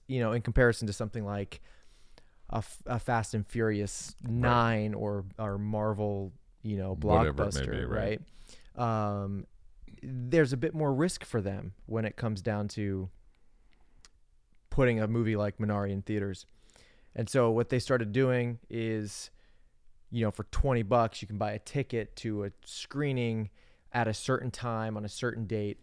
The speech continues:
Speaker 1: online. It's on a browser, and you can AirPlay it to your T V, which is what we did tonight. And I think we're gonna see this happen more frequently in the future if theaters don't start to,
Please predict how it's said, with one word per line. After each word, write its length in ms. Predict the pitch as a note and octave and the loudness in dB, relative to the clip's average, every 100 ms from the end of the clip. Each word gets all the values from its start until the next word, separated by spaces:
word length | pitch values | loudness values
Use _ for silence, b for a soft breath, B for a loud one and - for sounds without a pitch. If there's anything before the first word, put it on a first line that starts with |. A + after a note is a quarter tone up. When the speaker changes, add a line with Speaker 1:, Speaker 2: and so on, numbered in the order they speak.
| - | 0
Speaker 1:
online. 680 | C#3+ C#3 B2 A#2 A2+ A2 G#2 | 4 4 4 2 0 -2 -4
It's 160 | - | -6
on 180 | A#2+ B2 | -4 -2
a 40 | |
browser, 540 | A2+ A2+ A2+ G#2+ A2 G#2+ | 0 0 0 -2 -2 -2
and 340 | G#2+ G#2 G#2 | -2 -4 -4
you 80 | G#2 | -4
can 180 | A2 G2 | -2 -2
AirPlay 380 | G#2 G#2 G#2+ G2+ | -2 -4 -4 -6
it 100 | - | -8
to 120 | G2+ | -10
your 100 | G2+ | -8
T 200 | - G#2+ | -6 -2
V, 160 | G#2+ | -2
which 180 | G2+ - | -2 -6
is 60 | - | -8
what 100 | G2+ | -6
we 80 | G2 | -4
did 160 | G#2 | -4
tonight. 200 | A2 B2 | -2 -2
And 80 | G#2 | -2
I 80 | G2+ | -6
think 240 | - A#2+ | -2 -2
we're 100 | A2+ | 0
gonna 140 | G#2+ G#2 | -2 -4
see 220 | A2+ G#2 | -4 -4
this 180 | G2+ - | -4 -2
happen 480 | A2 G#2+ G#2 F#2+ - b b b b b - - - | -2 0 -2 -4 -8 b b b b b -20 -20 -8
more 220 | B2+ A#2 G#2+ | 0 2 2
frequently 640 | B2 G#2+ G#2+ F#2+ G2 F#2+ - | 2 0 0 -4 -4 -6 -4
in 160 | G#2+ | -4
the 80 | G2+ | -2
future 440 | A#2 A2 - G#2 | -2 -2 -2 -4
if 200 | G#2 G2+ | -2 -4
theaters 440 | - - A2+ G#2 - | -6 -6 -4 -4 -4
don't 240 | G#2+ - | -4 -4
start 320 | - A2 G#2 | -4 -4 -4
to, 300 | - G2+ G2 | -4 -6 -6